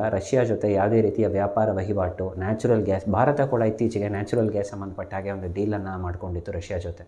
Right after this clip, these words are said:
So ಅನ್ನೋದ್ರೆ ಭಾರತ ಕೂಡ ವ್ಯಾಪಾರ ಇಟ್ಕೊಳ್ಳೋಕ್ಕಾಗಲ್ಲ ರಷ್ಯಾ ಜೊತೆ. ಅವಾಗ ಅದರ ಇಂಪ್ಯಾಕ್ಟ್ ಎಷ್ಟರ ಮಟ್ಟಿಗೆ ಇರುತ್ತೆ ಅಂದ್ರೆ, ಆಯಿಲ್ ರೇಟ್ ಜಾಸ್ತಿ ಆಗುತ್ತೆ. ಆಯಿಲ್ ರೇಟ್ ಜಾಸ್ತಿ ಆದ್ರೆ ಪೆಟ್ರೋಲ್, ಡೀಸೆಲ್ ಬೆಲೆ ಜಾಸ್ತಿ ಆಗುತ್ತೆ.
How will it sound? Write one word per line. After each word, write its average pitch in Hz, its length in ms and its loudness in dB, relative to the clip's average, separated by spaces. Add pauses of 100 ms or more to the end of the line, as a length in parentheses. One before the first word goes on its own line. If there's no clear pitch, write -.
(420)
So 127 60 2
ಅನ್ನೋದ್ರೆ 104 320 4
ಭಾರತ 117 400 2
ಕೂಡ 98 320 0
ವ್ಯಾಪಾರ 107 440 0
ಇಟ್ಕೊಳ್ಳೋಕ್ಕಾಗಲ್ಲ 90 720 -2
ರಷ್ಯಾ 90 260 -6
ಜೊತೆ. 85 240 -8 (380)
ಅವಾಗ 165 240 12
ಅದರ 151 160 8
ಇಂಪ್ಯಾಕ್ಟ್ 143 520 6
ಎಷ್ಟರ 117 400 4
ಮಟ್ಟಿಗೆ 135 300 4
ಇರುತ್ತೆ 117 240 4
ಅಂದ್ರೆ, 110 400 0
ಆಯಿಲ್ 131 280 6
ರೇಟ್ 117 200 2
ಜಾಸ್ತಿ 107 300 2
ಆಗುತ್ತೆ. 95 320 0
ಆಯಿಲ್ 139 360 6
ರೇಟ್ 120 200 4
ಜಾಸ್ತಿ 107 340 0
ಆದ್ರೆ 98 360 0
ಪೆಟ್ರೋಲ್, 117 500 2
ಡೀಸೆಲ್ 107 340 2
ಬೆಲೆ 98 260 2
ಜಾಸ್ತಿ 95 340 -4
ಆಗುತ್ತೆ. 85 440 -10